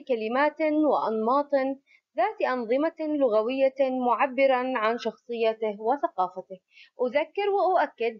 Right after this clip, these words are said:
أن عبارة البحث والاستقصاء مأخوذة من المفاهيم التي ذكرتها قبل قليل ومن السياق العالمي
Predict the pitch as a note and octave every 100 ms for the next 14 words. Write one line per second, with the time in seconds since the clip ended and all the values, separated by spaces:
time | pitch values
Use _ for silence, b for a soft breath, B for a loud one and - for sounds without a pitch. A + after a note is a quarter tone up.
0 | - C4+ D4 C#4+ C#4 B3+ B3+ D4 F4+ F#4+
1 | F#4 C#4+ C#4+ - C#4+ B3+ F4 - D4+ _
2 | D4+ C4+ C4 - _ _ - G#3+ B3+ D#4
3 | D4 B3 B3+ B3 B3 A#3+ B3 A#3 A#3+ C4
4 | C#4 C#4 C#4+ D#4+ G4 F4+ D4+ D4+ C4+ C4
5 | C#4+ B3+ C4+ B3+ C4+ B3 B3+ C4 C#4+ F#4
6 | A4 _ _ - C#4 C#4 C#4 C4+ - A#3+
7 | - B3+ A#3+ A#3+ B3 A3 A#3 A3+ A3 A3+
8 | A#3